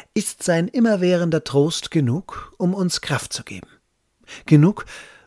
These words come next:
um uns die Ruhe zu schenken, über unser ewiges Verlangen hinauszublicken. Genug, um uns einen Einblick in eine Wirklichkeit zu geben, die weit weg ist von dem endlosen Kampf ums Dasein.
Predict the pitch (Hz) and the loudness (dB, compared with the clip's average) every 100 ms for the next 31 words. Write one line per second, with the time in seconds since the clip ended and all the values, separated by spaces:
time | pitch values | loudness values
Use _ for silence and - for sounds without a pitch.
0 | _ 190 180 196 185 165 - 170 143 233 | _ 4 4 2 2 2 2 2 4 2
1 | 233 - 190 - 175 170 175 170 175 - | 0 0 -2 0 -2 -2 -2 0 0 -2
2 | 170 156 151 147 139 139 165 147 139 139 | 2 2 2 0 0 0 0 0 0 -2
3 | - 120 117 131 123 98 139 131 143 156 | -2 0 0 2 0 0 2 4 4 2
4 | - - - - - - _ _ _ _ | 0 -8 -12 -14 -14 -18 _ _ _ _
5 | - - 156 139 214 - - - - - | -20 -2 2 4 2 -4 -14 -18 -20 -8
6 | - 175 180 160 139 139 131 131 131 185 | -2 -2 0 -2 -2 0 0 0 0 0
7 | 196 190 - 143 117 113 147 - 170 - | -2 -4 -2 0 0 0 -2 -2 -6 -4
8 | 135 - 131 139 135 127 120 - - _ | -4 -2 -2 0 0 0 -4 -10 -20 _
9 | _ - 131 - 151 - 135 - 87 - | _ -6 -2 0 0 0 -2 -2 -6 -6
10 | - - 104 98 98 127 147 131 110 104 | -8 -8 -6 -6 -4 0 0 2 -2 -2
11 | 101 - 120 101 - - 107 87 113 92 | -6 -4 -4 -4 -8 -12 -10 -6 -6 -6
12 | - - | -10 -14